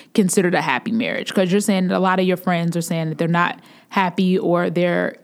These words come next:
is either we, we have a lot of single friends now. So what ideally would be a happy marriage that would help couples stay together longer? What, what would your idea of that be? I mean, I sh-, I'm sure you don't know 'cause you,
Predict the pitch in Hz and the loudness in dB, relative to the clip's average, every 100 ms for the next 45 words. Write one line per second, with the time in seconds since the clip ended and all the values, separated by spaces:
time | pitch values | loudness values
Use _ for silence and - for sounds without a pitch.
0 | - 185 - 196 180 170 196 180 180 180 | -6 -4 0 0 2 2 2 2 0 2
1 | 170 170 151 156 - 226 196 196 190 185 | 2 2 2 2 2 4 2 2 0 2
2 | 175 180 165 165 - - - 214 196 294 | 2 2 2 -2 -6 -4 2 4 4 2
3 | 285 - - - 196 165 196 208 175 170 | 0 -8 -6 0 0 2 4 4 4 0
4 | 160 175 185 - 165 - 175 156 - - | 0 2 2 0 -4 -2 -2 0 -2 -2
5 | 170 160 170 170 214 196 - - - 214 | 0 0 0 0 2 0 0 -6 -2 0
6 | 185 170 - - - 180 165 156 180 170 | 0 -2 -2 -6 -2 0 0 -2 -2 -2
7 | 143 - - - - _ _ _ _ - | -2 -4 -8 -12 -14 _ _ _ _ -20
8 | - - - _ _ _ _ _ _ _ | -20 -20 -20 _ _ _ _ _ _ _
9 | _ _ 196 226 208 233 202 - 196 - | _ _ 0 2 2 2 2 2 2 2
10 | 156 160 143 185 147 170 - 185 190 185 | -2 -2 -4 -4 -4 -2 0 2 2 0
11 | - 202 202 226 190 170 165 175 190 156 | -2 0 2 2 2 2 2 4 4 2
12 | 185 160 175 165 | 0 -2 -2 -2